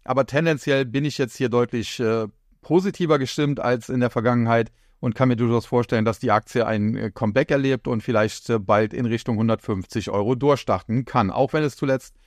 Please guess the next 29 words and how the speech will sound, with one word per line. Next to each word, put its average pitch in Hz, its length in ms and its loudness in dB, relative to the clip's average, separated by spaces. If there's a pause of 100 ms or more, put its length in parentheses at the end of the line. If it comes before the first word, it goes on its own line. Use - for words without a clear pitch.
(360)
tendenziell 139 500 2
ja 120 160 2
sogar 113 220 -2
eher 113 180 0
negative 110 640 -2 (320)
Schlagzeilen 110 760 0
aus 104 260 -2
dem 101 180 -4
Konzern 110 520 -2
gab. 95 280 0
Dann 151 160 2
Continental, 156 840 0 (400)
äh, 160 280 2
zuletzt - 420 0
auch 151 160 0
sehr 151 220 0
enttäuschend 143 520 0
gewesen, 170 320 0
muss 165 140 -2
man 156 140 -2
sagen. 147 380 2
Ich 131 220 -4
dachte 131 280 -2
eigentlich, 123 420 -2
dass 127 180 -2
die 117 120 -6
Aktie 117 280 -2
vielleicht 113 460 -2
schon 110 260 0